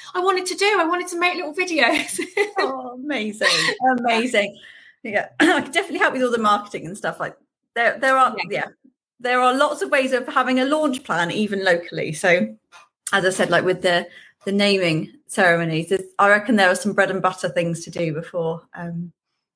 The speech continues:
Speaker 2: the
Speaker 1: Yeah.
Speaker 2: funeral start paying, <laughs> paying off, basically. But you think about balancing up whether to work part-time and do this,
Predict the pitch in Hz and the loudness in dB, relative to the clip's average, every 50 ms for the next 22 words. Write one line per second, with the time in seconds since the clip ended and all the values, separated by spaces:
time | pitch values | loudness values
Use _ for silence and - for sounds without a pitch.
0 | _ _ - - _ 185 170 170 160 160 202 185 170 156 156 - - 185 180 180 | _ _ -12 -10 _ -10 -8 -6 -6 -4 -2 -2 -2 -2 -4 -6 -8 -6 -4 -4
1 | 185 175 180 - 202 139 - - - 226 190 175 170 170 170 - - 403 - - | -4 -4 -4 -2 -2 -2 -2 -6 -6 -4 -4 -2 -4 -4 -6 -8 -6 -6 0 2
2 | 659 698 698 - - 539 415 - - - 440 339 - - 277 302 302 - - - | 2 2 2 0 -2 0 0 0 0 -4 -6 -6 -2 0 0 0 0 -2 -4 -4
3 | - - - - - - - - _ - - - - - 226 220 330 - - - | -2 0 0 0 0 -2 -4 -10 _ -6 -4 -4 -4 -4 -4 -4 -4 -6 -8 -8
4 | - - - 320 294 269 285 294 285 294 - 330 311 294 294 262 - 220 - - | -10 -6 -4 0 2 4 4 2 2 2 2 2 2 4 2 2 0 0 -6 -10
5 | 233 220 - 285 277 269 247 - - 233 190 220 254 254 247 254 247 262 233 240 | -4 0 2 2 2 2 0 0 -2 -2 2 2 2 2 2 0 0 0 2 2
6 | 220 - - - 220 190 - - - - 208 202 196 196 190 170 196 190 - 180 | 2 2 0 -2 -2 -2 -2 -4 -4 -6 -4 -4 -2 -4 -4 -6 -6 -6 -6 -6
7 | 180 165 165 165 180 214 - - - - | -4 -2 -2 -4 -4 -4 -8 -12 -14 -14